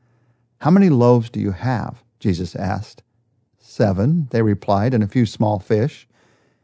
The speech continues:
He told the crowd to sit down on the ground. And then he took the seven loaves and the fish, and when he had given thanks, he broke them and he gave them to his disciples, and they,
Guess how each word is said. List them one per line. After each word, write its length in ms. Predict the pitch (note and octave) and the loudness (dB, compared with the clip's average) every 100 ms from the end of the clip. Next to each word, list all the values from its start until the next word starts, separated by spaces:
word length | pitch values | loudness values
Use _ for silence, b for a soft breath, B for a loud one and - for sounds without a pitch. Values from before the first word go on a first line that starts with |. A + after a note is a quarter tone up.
| _ _ | _ _
He 100 | G2 | -4
told 280 | A#2 A#2 | 2 2
the 80 | C#3+ | 2
crowd 440 | - A2+ G#2 C3 F3 _ _ _ | 4 4 6 4 0 _ _ _
to 80 | - | -8
sit 180 | G2 A2+ | -4 -2
down 160 | G#2+ G#2+ | 2 4
on 120 | C3 | 4
the 80 | C#3+ | 4
ground. 400 | C#3+ G2 A2 - _ _ _ _ | 4 4 -2 -10 _ _ _ _
And 60 | A2 | 4
then 80 | |
he 80 | A#2+ | 4
took 160 | D3 D3+ | 4 0
the 80 | - | -4
seven 400 | - A2+ F3 D3+ | 2 4 6 6
loaves 340 | A#2 B2 C3+ | 8 6 4
and 140 | C3+ | 2
the 80 | E3+ | 2
fish, 560 | - A#2+ A2 - - - _ _ _ _ | 4 4 4 0 -14 -20 _ _ _ _
and 120 | G#2 G2+ | 0 4
when 80 | |
he 80 | A#2+ | 4
had 80 | C3 | 4
given 240 | D3 F#3+ | 6 6
thanks, 320 | G3 C3+ A#2+ - | 6 6 4 2
he 100 | A#2 | -2
broke 400 | F2 D3 G3 - | 4 6 6 2
them 180 | A2 | 2
and 80 | A#2 | 4
he 60 | A#2 | 4
gave 240 | G#2+ A#2+ | 6 4
them 140 | A#2+ A#2+ | 6 4
to 80 | |
his 120 | A#2+ A2+ | 4 2
disciples, 600 | A#2+ - E3 D#3 - A#2 | 0 2 2 2 -6 -2
and 220 | A#2 A2 | 2 4
they, 480 | B2 F#3 C3 A#2 | 6 8 6 4